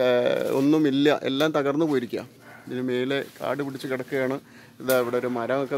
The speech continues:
വീണ് കിടക്കുന്നുണ്ട്. ഏ, ഓട് മേഞ്ഞതാണ്. ഇടക്കാലത്ത് ഒരു, ഏ, പുനരുദ്ധാരണം കഴിഞ്ഞു എന്നാണ് തോന്നുന്നത്. ഇപ്പോൾ നമ്മളെ ടൈൽ ഫാക്ടറിയിലെ, കൊടക്കൽ ഓട്ട് കമ്പനിയിലെ ഓടാണ് നമുക്ക് ഇവിടെ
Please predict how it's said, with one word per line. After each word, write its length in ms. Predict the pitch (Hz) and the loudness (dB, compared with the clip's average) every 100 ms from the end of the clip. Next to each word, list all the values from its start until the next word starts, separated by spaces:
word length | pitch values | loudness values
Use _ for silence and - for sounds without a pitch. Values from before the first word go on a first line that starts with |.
| 123 | -2
വീണ് 200 | 123 135 | 0 0
കിടക്കുന്നുണ്ട്. 520 | 131 120 131 131 123 127 - - - - 123 | 0 0 -2 -2 -2 -6 -10 -20 -20 -16 -8
ഏ, 20 | 120 117 | -6 -2
ഓട് 180 | 131 156 175 | 0 0 2
മേഞ്ഞതാണ്. 380 | 135 135 131 131 | 2 2 2 2
ഇടക്കാലത്ത് 440 | 135 151 185 190 196 | 0 2 2 2 2
ഒരു, 100 | 185 185 - - - - | 0 -4 -12 -20 -20 -2
ഏ, 120 | - 165 | 2 4
പുനരുദ്ധാരണം 560 | 165 170 160 175 175 175 - | 4 0 2 2 4 2 4
കഴിഞ്ഞു 340 | 156 160 185 190 | 6 6 4 4
എന്നാണ് 260 | 175 156 143 | 4 2 0
തോന്നുന്നത്. 440 | 127 131 131 123 95 - - - - - | 0 0 2 0 -4 -12 -20 -20 -20 -20
ഇപ്പോൾ 140 | 135 143 | -10 -8
നമ്മളെ 200 | 139 143 143 - - - 135 | -4 -6 -8 -16 -20 -8 -2
ടൈൽ 180 | 139 139 | -2 2
ഫാക്ടറിയിലെ, 540 | 160 165 160 175 170 156 127 | 2 2 0 2 4 2 0
കൊടക്കൽ 320 | 135 139 175 165 | -2 0 2 2
ഓട്ട് 160 | 151 151 | 0 -2
കമ്പനിയിലെ 480 | 156 151 147 139 139 - - - - 131 131 | -2 -2 -2 -2 -4 -6 -18 -20 -12 -4 0
ഓടാണ് 360 | 147 160 143 131 | 4 4 4 0
നമുക്ക് 220 | 123 123 131 | -4 -4 -2
ഇവിടെ 180 | 123 123 | 2 0